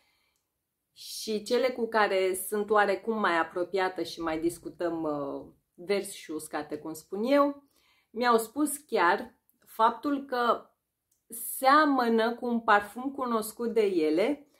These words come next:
însă nu este acel parfum, pentru că acesta are altceva, se mai simte ceva.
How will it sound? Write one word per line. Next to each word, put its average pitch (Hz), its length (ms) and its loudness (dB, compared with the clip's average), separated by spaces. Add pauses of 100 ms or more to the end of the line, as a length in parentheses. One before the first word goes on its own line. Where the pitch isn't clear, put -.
(460)
însă 285 340 4
nu 320 120 6
este 392 320 4
acel 233 360 0
parfum, - 440 -4
pentru 220 300 -2
că 226 80 -2
acesta 226 420 2
are 294 240 6
altceva, 285 640 2
se 220 180 -2
mai 220 200 2
simte 269 420 -2
ceva. 220 640 0